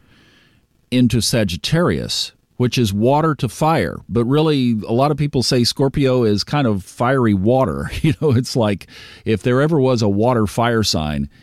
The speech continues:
it's Scorpio. And then now we're into Sagittarius, which, of course, is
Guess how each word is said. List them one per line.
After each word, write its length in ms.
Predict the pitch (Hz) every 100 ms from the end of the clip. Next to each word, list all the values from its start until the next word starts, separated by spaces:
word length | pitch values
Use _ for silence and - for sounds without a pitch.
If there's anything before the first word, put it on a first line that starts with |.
| -
it's 180 | 82 -
Scorpio. 680 | - 127 110 85 64 64 - _ _
And 200 | - 92
then 400 | 104 147 135 90
now 280 | 104 120 120
we're 240 | 98 101 101
into 300 | 104 101 95
Sagittarius, 1040 | - 95 87 87 - 190 127 90 90 -
which, 360 | 104 82 - -
of 120 | 87
course, 400 | - 92 85 - -
is 380 | 95 104 -